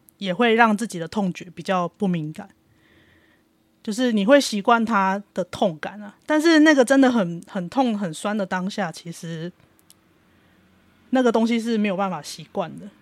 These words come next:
因为身体就是不正常，它就是会用酸跟痛的讯号告诉你身体有问题。所以在这个状态下，有酸跟痛的感觉其实是好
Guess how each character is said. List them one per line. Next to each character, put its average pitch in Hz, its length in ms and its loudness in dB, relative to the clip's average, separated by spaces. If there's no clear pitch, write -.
因 220 140 -4
为 233 260 2
身 262 220 0
体 262 120 0
就 190 80 0
是 220 120 -2
不 196 120 -4
正 208 220 -2
常， 170 240 -10
它 208 140 -2
就 220 120 -2
是 214 160 -4
会 202 360 -2
用 226 180 2
酸 190 340 -2
跟 202 160 -4
痛 196 200 -2
的 160 80 -6
讯 190 180 -4
号 190 140 -2
告 185 180 -4
诉 190 160 -8
你 165 180 -12
身 202 220 -6
体 190 180 -8
有 175 160 -6
问 190 240 0
题。 - 320 -12
所 196 180 -8
以 180 220 -6
在 269 120 2
这 262 140 6
个 240 80 4
状 240 180 4
态 220 220 2
下， 208 300 2
有 185 180 -4
酸 233 260 -2
跟 233 160 -2
痛 233 160 -2
的 202 80 -2
感 165 240 -8
觉 160 160 -12
其 185 160 -8
实 185 80 -4
是 214 140 -4
好 190 240 -10